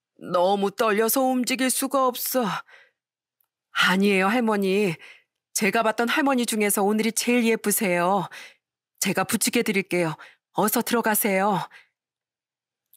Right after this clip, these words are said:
그렇게 떨리는 마음으로 들어간 경찰서 안. 경찰관 분들께서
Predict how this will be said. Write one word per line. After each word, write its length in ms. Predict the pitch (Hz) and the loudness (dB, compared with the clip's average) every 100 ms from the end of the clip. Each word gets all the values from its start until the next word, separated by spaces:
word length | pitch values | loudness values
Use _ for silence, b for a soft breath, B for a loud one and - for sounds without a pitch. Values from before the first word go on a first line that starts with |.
| - | -2
그렇게 280 | 190 165 185 | -2 0 0
떨리는 380 | 269 254 240 | 2 2 2
마음으로 380 | 202 147 180 185 | 2 0 2 -2
들어간 460 | - 180 165 151 123 | -2 -4 -2 -2 -4
경찰서 560 | - 190 214 190 - | -4 -2 0 -2 -2
안. 140 | 131 120 B B B _ _ _ - | -4 -6 B B B _ _ _ -2
경찰관 480 | 185 185 220 214 | 0 0 0 0
분들께서 640 | 190 180 185 165 - 131 | -2 -4 -2 -2 -2 -2